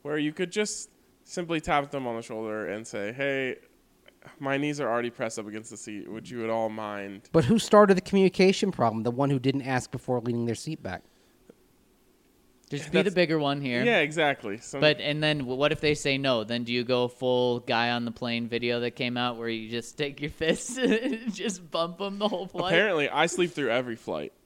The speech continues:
Speaker 1: Um, but my girlfriend told me there was a huge,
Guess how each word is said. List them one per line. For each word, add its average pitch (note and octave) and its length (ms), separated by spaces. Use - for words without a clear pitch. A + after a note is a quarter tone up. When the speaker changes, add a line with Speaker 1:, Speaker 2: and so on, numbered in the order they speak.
Speaker 1:
Um, A#2 540
but D3 180
my C3 160
girlfriend D3 440
told A#2+ 180
me A#2+ 80
there A#2 160
was A#2 160
a A#2 40
huge, B2 720